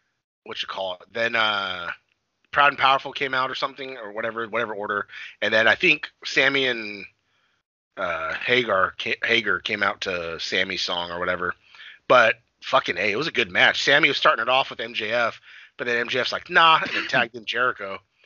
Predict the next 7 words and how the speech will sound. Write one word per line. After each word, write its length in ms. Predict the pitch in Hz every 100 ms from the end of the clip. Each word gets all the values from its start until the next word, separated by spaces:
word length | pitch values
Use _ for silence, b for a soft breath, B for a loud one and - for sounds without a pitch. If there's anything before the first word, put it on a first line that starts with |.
| b b b _ 123
And, 260 | 110 110
uh, 160 | 117 110
you're 180 | 120 131
like, 200 | 117 -
"Oh 120 | 107
shit." 400 | 131 - 95 - -
Like, 300 | 107 101